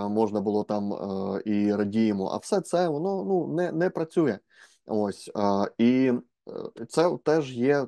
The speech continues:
т-, такі ознаки, при тому, що нам буде, може бути то краще, то гірше, то краще, то гірше. І, відповідно, якщо, е, ну, скажімо, з-, е, якщо брати за наукою,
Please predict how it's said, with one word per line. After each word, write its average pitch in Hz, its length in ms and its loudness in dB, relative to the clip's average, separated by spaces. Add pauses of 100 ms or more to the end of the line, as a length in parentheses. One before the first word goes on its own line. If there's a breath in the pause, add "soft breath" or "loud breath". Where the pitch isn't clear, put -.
т-, 104 120 -14
такі 120 240 -4
ознаки, 123 320 -2
при 139 100 -6
тому, 180 240 0
що 139 260 0 (360 soft breath)
нам 143 280 0
буде, 147 220 2
може 143 380 0
бути 135 220 -6
то 143 100 -4
краще, 160 360 -4
то 120 120 -4
гірше, 117 300 -2
то 117 120 -6
краще, 151 300 -4
то 120 100 -2
гірше. 101 440 -2 (380 soft breath)
І, 120 200 8
відповідно, 127 440 4
якщо, 123 280 2
е, 120 100 2 (580)
ну, 127 140 0
скажімо, 104 480 -2
з-, 101 200 -10
е, 98 380 0
якщо 104 200 -2
брати 107 280 0
за 104 120 -2
наукою, 131 540 0